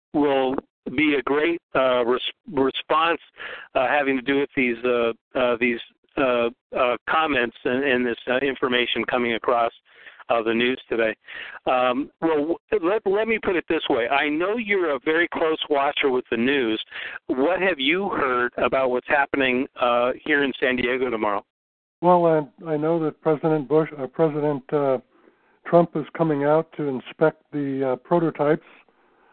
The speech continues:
Speaker 2: of his new big, beautiful wall. And, uh,
Speaker 1: So
Speaker 2: it's gonna be curious to see how welcome he's going to be in California. <laughs>
Speaker 1: Well, um,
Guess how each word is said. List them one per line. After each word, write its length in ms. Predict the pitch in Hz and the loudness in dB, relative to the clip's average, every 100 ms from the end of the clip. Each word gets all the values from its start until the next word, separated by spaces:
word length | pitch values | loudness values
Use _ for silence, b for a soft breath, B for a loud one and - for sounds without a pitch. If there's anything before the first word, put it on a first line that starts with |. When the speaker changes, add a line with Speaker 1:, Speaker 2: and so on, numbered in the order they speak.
| b | b
Speaker 2:
of 100 | 151 | -4
his 200 | 131 151 123 | 0 0 0
new 280 | 139 165 160 | 2 4 2
big, 360 | 143 160 139 - | 0 -4 -4 0
beautiful 420 | 165 170 165 160 | 2 2 0 -2
wall. 400 | 175 247 135 - _ _ _ - - - - - _ _ - - | 2 2 0 -6 _ _ _ -18 -14 -14 -18 -20 _ _ -18 -12
And, 440 | 135 135 131 135 | -6 -4 -2 0
uh, 40 | |
Speaker 1:
So 380 | 143 143 147 165 | 2 2 2 -2
Speaker 2:
it's 160 | 120 - | -6 -2
gonna 180 | 202 190 | 2 4
be 120 | 175 | 4
curious 520 | - 147 208 196 170 - | 2 4 4 4 2 0
to 260 | 160 - | -2 -2
see 100 | 185 | 0
how 200 | 156 165 | 2 2
welcome 480 | 151 160 208 - 147 139 165 | 4 2 2 0 -2 0 -2
he's 120 | 151 | 0
going 260 | 160 160 151 - | 2 2 2 -2
to 80 | |
be 440 | 131 180 185 151 151 b b b b b b _ | 0 2 2 0 -4 b b b b b b _
in 200 | 156 156 156 | -2 -2 2
California. 760 | 165 175 - 208 254 135 - - | 2 4 2 2 2 0 -6 0
<laughs> 680 | - - - - - - - _ _ _ _ _ _ B B B B - | 0 2 0 0 -4 -4 -8 _ _ _ _ _ _ B B B B -4
Speaker 1:
Well, 380 | 165 165 160 165 _ | 0 2 0 -2 _
um, 720 | 160 151 147 143 143 139 139 | 0 2 2 2 0 -2 -4